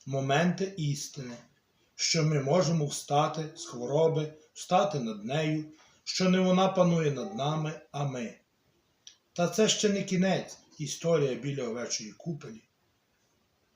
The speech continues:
Друга команда була: "Бери своє ложе і ходи". Так часто ми не можемо позбутися хворих клітин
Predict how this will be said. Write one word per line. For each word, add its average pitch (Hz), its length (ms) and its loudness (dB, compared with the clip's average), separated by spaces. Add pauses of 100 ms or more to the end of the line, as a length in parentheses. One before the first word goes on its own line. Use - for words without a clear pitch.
(160)
Друга 170 420 6
команда 151 720 0 (840)
була: 117 540 -4 (260)
"Бери 123 340 0
своє 107 400 -6
ложе 143 500 -2 (200)
і 180 80 -4
ходи". 113 520 -8 (600)
Так 208 240 0
часто 180 640 0
ми 135 120 -8
не 127 120 -6
можемо 147 460 0
позбутися 110 640 -8
хворих 117 560 -8
клітин 160 520 -2